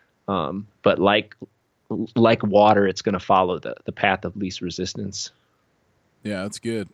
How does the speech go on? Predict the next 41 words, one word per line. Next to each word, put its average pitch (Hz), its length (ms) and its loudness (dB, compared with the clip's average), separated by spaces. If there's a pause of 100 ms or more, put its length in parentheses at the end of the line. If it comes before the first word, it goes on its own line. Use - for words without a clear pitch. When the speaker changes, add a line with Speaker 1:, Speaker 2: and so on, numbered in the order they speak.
Speaker 2:
And, 101 300 -6 (540)
um, 107 420 -4
and 123 140 -2
you 139 80 -2
can 143 80 -2
pick 151 260 0
up 139 160 0
that 117 260 0
guidebook 120 460 -2
real 120 180 -2
easily. 113 360 -2
Just 101 180 -8
go 107 220 -2
to, 104 520 -6
uh, 95 160 -8
the 98 80 -8
whole 113 200 -2
food 110 240 -4
hiker 110 300 -12
dot 98 260 -12
com, 101 360 -8 (460)
and 107 80 -8
you're 110 80 -4
gonna 98 100 -12
find, 101 380 -8 (100)
uh, 92 340 -16 (100)
that 104 360 -10 (120)
plus, 110 320 -12
uh, 95 300 -10 (380)
his 110 220 -10
other 110 180 -4
books 95 520 -12
right 101 260 -10
there, 98 400 -10
uh, 95 220 -12
Siskiyou 104 360 -14
Peaks 107 280 -10
Trail 98 480 -8
and 92 200 -12
his 92 160 -10
adventures 95 480 -12